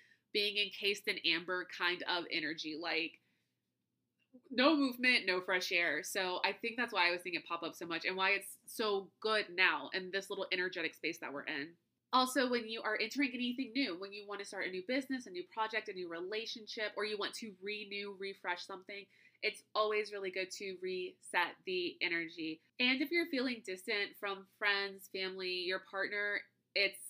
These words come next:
it's again, something to try to see if it'll just freshen up the space between you and bring you back together and kind of cleanse out everything. You know, clean slate. <laughs> You gotta have a clean state to start over. Did I say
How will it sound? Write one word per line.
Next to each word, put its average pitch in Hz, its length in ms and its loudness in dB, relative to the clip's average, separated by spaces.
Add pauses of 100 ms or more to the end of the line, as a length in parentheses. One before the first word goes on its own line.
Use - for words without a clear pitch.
(460)
it's 214 160 4
again, 196 320 4
something 240 300 -2
to 233 100 0
try 180 320 2
to 180 120 -4
see 190 160 -6
if 175 180 -2
it'll 190 160 -2
just 208 220 -4
freshen 240 260 -4
up 233 60 -12
the 214 80 -8
space 196 240 -4
between 185 300 -10
you 156 160 -6 (340)
and 190 100 -6
bring 196 160 2
you 185 80 -2
back 170 180 0
together 170 300 0
and 170 120 0 (120)
kind 196 140 -2
of 180 100 0 (200)
cleanse 185 420 0
out 165 280 2
everything. 170 360 -4
You 196 60 -8
know, 220 160 2 (120)
clean 302 260 2
slate. 339 500 6
<laughs> 277 120 2
You 311 80 4
gotta 339 320 12
have 427 240 10
a 294 80 4
clean 277 300 2
state 269 300 4
to 277 120 -6
start 254 240 0
over. 202 400 -2 (540)
Did 262 80 8
I 294 40 10
say 494 120 4